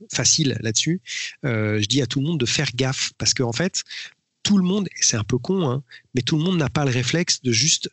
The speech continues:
euh, faire le ratio et de remettre au prix de la bouteille, quoi. Euh, et, et tu vois un prix de trois centilitres et tu te fais : « Ah putain, c'est pas mal, et puis c'est pas si cher, et puis ça me permet de goûter ça. » Et puis, euh, et en fait, tu vois le prix de la bouteille et tu te rends compte que la bouteille a pris cinquante pour cent, quoi.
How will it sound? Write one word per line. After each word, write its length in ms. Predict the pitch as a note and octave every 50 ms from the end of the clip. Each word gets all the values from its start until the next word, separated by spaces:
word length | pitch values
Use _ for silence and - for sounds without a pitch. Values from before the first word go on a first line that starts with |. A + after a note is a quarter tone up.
| - B2
euh, 140 | A#2 A2+
faire 200 | A2 - D#3 D3 C3+
le 100 | C3+ C3
ratio 420 | A#2 C3 B2 - - - F3 F3+
et 60 | F3
de 60 | C3+ -
remettre 280 | C#3+ B2+ D3 D3 -
au 60 | -
prix 160 | - - F#3+ D#3
de 40 | C#3
la 60 | B2+
bouteille, 360 | A#2+ B2 B2+ - F#3 G3+ F#3+
quoi. 180 | - - A#2 A2 - - - - - - - - -
Euh, 680 | D3 B2 A2+ A2 A2 A2 G#2+ G#2+ G#2+ G#2 G2+ G#2 G#2 G#2 -
et, 300 | B2 A#2+ A#2 A#2 A2+ B2
et 40 | A2
tu 140 | - -
vois 160 | B2 A2+ C3 C3
un 80 | B2
prix 160 | A2 - -
de 60 | C#3 -
trois 160 | - C#3+ C3+
centilitres 580 | - - B2 - - - C3+ G3+ G#3+ - -
et 40 | -
tu 100 | - -
te 80 | - -
fais : « 140 | - B2 B2+
Ah 100 | B2+ B2
putain, 220 | - - - C3 C3
c'est 180 | - - -
pas 160 | - - B2+ C#3+
mal, 300 | D3+ D#3+ D#3+ E3 F3 C#3
et 60 | A2+
puis 120 | - -
c'est 140 | - - A#2
pas 140 | - C#3 B2
si 180 | - - -
cher, 320 | - - - E3 F3 F3 D#3+
et 60 | D3
puis 100 | - -
ça 100 | - B2
me 60 | A2
permet 220 | A#2+ B2 A#2+ B2 B2
de 60 | B2
goûter 260 | A#2+ - - C3+ B2
ça. » 380 | - - E3+ E3 F3 F3 E3+ C#3+
Et 60 | A#2+
puis, 240 | A2 - - A#2 A#2+
euh, 80 | A2+ A2 - - - - - - - -
et 40 |
en 60 | A2+ G#2+
fait, 140 | - F#3
tu 140 | - - C#3+
vois 120 | A#2 G#2 G2+
le 60 | G#2
prix 120 | - - -
de 40 | A2
la 60 | G#2
bouteille 300 | G2+ A2+ C3 - G3+ F#3+
et 20 |
tu 100 | - -
te 60 | - -
rends 100 | G#2+ G2+
compte 200 | - D#3+ E3+ -
que 100 | - G#2+
la 80 | F2
bouteille 240 | - G#2+ - - E3
a 60 | A#2
pris 120 | - - -
cinquante 380 | - - C#3+ B2+ - D3 C#3+ B2+
pour 160 | D#3+ - -
cent, 160 | - G3 D3+
quoi. 160 | - - -